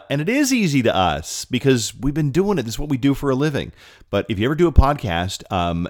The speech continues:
and you find it a little bit tricky, you know, keep plugging away. I'll give you one quick piece of advice on doing a podcast. Download a program called Audacity,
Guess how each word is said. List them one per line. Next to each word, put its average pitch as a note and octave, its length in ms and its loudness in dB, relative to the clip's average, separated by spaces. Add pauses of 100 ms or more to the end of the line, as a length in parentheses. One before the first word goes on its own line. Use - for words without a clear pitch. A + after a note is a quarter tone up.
and F#2 240 -4
you F#2 80 -2
find G#2+ 220 0
it - 20 0
a - 20 0
little G#2 120 -2
bit G2 160 -2
tricky, F#2 420 -4 (300)
you F#2+ 80 -2
know, G2 100 2
keep C3 300 -2
plugging B2 280 2
away. B2 280 0
I'll G2+ 100 -4
give G2 160 -4
you F#2 80 -4
one A2+ 520 0 (220)
quick - 380 -2
piece B2+ 220 -2
of A#2 80 -4
advice G2 600 -2 (420)
on F#2 340 0
doing F2+ 260 -2
a G#2+ 40 -4
podcast. C3 640 -4
Download A#2 360 2
a D3+ 40 -2
program F#2 460 0
called F2 480 -2
Audacity, G#2 840 -2